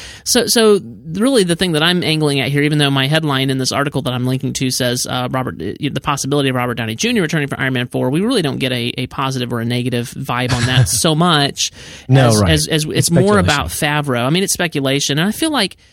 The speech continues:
Speaker 1: if Iron, if, if Robert Downey Junior is given the right amount of money and the script is good, he'll probably take the job. But, but it's more about Favreau, and I would like to see if the guy can hit gold again like he did with the first Iron Man. I mean, I, I,
Speaker 2: Yeah.
Speaker 1: I feel like I'd like to see that.
Speaker 2: I could see them outshining the other films.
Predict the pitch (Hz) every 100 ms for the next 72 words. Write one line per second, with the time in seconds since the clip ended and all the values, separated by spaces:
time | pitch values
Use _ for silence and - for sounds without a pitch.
0 | _ 196 185 196 208 185 175 180 180 190
1 | 190 156 151 165 143 156 147 135 127 120
2 | 120 190 220 220 202 147 - 247 233 160
3 | 147 135 151 - 131 120 - 110 85 -
4 | - - - _ _ _ 190 185 202 196
5 | 202 208 285 254 - - 180 160 143 151
6 | 170 247 370 269 156 147 - 131 120 127
7 | 120 117 127 131 120 - 147 131 113 113
8 | 117 117 120 113 123 120 - - 123 120
9 | 113 113 117 - - _ 156 156 151 160
10 | 165 214 185 175 135 131 117 107 - -
11 | 101 - - _ _ _ _ _ - 160
12 | - - - 147 131 120 110 117 - -
13 | 127 170 95 87 87 87 - 85 80 -